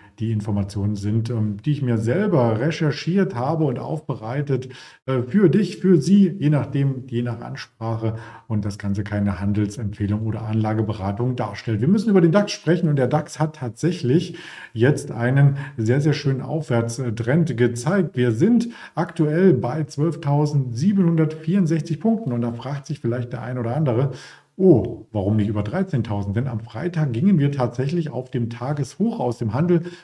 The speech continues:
bei dreizehntausendfünfzig Punkten. Aber wie man hier an der Horizontallinie schon sieht, zwölftausendsiebenhundertneun Punkten, das war der Schlusskurs, den wir dann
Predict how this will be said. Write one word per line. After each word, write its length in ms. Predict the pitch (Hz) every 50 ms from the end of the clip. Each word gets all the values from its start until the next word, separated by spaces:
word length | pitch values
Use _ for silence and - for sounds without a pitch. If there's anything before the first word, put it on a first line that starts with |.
| _
bei 140 | - 117 113
dreizehntausendfünfzig 1500 | 113 113 113 113 123 120 - 131 113 107 110 113 117 117 117 120 120 113 104 113 - 139 143 139 - - - 113 101 113 -
Punkten. 640 | - 240 262 240 - - - 143 160 185 180 - - - - - _
Aber 300 | - 117 151 175 175 135
wie 80 | 135 143
man 160 | 143 135 123
hier 200 | 120 139 147 143
an 100 | 131 120
der 120 | 117 110 107
Horizontallinie 800 | 123 123 120 117 - 117 107 113 - 185 202 165 135 123 120 117
schon 220 | - 120 110 107
sieht, 260 | 120 147 180 175 - - - - _ _ _ _
zwölftausendsiebenhundertneun 2750 | - 120 143 160 143 - - 120 120 117 120 120 120 139 143 147 139 127 - - - - - _ _ _ - 123 120 131 139 135 135 123 123 127 143 127 123 117 107 101 113 113 107 107 107 120 151 208 247 254 240 190
Punkten, 340 | - 151 139 123 120 113 110
das 300 | 117 151 175 175 - -
war 380 | 113 117 135 147 165 160 - - - - - - -
der 540 | - 120 113 110 117 120 131 143 160 151 135
Schlusskurs, 680 | 117 - - 117 131 131 117 - - 131 135 139 139 -
den 240 | 107 107 113 127 127
wir 140 | 131 127 113
dann 400 | 98 98 104 117 139 139 -